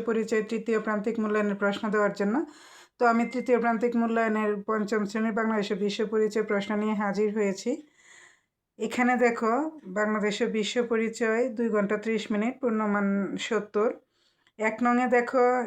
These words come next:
সঠিক উত্তরটি খাতায় লিখো, দশটি সঠিক উত্তর, দশ নাম্বার। যারা আমার চ্যানেলে নতুন আছো,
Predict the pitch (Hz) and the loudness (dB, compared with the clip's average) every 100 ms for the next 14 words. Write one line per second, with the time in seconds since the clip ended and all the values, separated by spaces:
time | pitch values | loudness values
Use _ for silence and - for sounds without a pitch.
0 | 208 - 220 220 233 233 - 220 214 233 | -6 -4 -2 -2 -4 -4 -2 -4 -2 -6
1 | - - - 202 190 196 196 220 262 220 | -2 -2 2 0 0 -2 0 -2 0 0
2 | 190 190 214 220 208 214 208 208 - 233 | 0 0 -4 -2 0 0 -2 -4 -2 -2
3 | 294 - _ _ _ _ _ _ _ 214 | -2 -10 _ _ _ _ _ _ _ -2
4 | 196 196 202 202 190 196 269 311 _ _ | 0 0 0 0 2 2 2 -2 _ _
5 | _ _ _ _ _ _ _ - 214 233 | _ _ _ _ _ _ _ -4 4 6
6 | 247 240 240 262 226 226 220 233 233 220 | 6 4 2 2 2 2 0 0 0 0
7 | 208 226 | 0 0